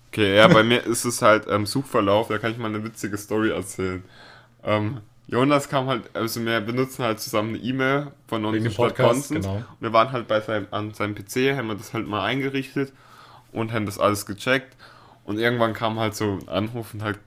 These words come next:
Speaker 1: mich gefragt, ob ich, ähm, auch mich damit angemeldet hab und, äh, Verlauf angeguckt hab oder so.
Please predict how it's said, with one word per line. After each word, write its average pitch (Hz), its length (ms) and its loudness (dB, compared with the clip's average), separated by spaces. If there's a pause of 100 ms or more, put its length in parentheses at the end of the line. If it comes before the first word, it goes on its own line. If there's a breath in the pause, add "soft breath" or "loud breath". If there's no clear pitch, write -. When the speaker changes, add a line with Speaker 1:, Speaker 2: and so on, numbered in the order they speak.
(300)
Speaker 1:
mich 101 180 -6
gefragt, 101 340 -6
ob 101 200 -8
ich, 104 180 -6
ähm, 98 340 0 (360 soft breath)
auch - 280 -2 (100)
mich 113 180 -6
damit 104 280 2
angemeldet 107 560 0
hab - 160 -2
und, 104 260 -6
äh, 98 220 -2
Verlauf 98 460 2
angeguckt 98 540 -6
hab 90 160 -2
oder 95 200 -2
so. 101 360 -4